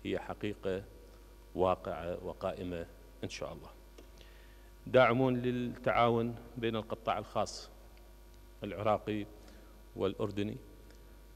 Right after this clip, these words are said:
الذي لديه تاريخ من ال-، آه، العمل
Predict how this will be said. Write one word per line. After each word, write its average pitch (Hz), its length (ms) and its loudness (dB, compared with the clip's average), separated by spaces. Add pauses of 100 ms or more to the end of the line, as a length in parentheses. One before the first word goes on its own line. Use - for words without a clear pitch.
(140)
الذي 104 460 2 (360)
لديه 104 360 4 (240)
تاريخ 107 440 2 (960)
من 98 220 0
ال-، 95 320 -2 (340)
آه، 92 340 -4
العمل 101 540 2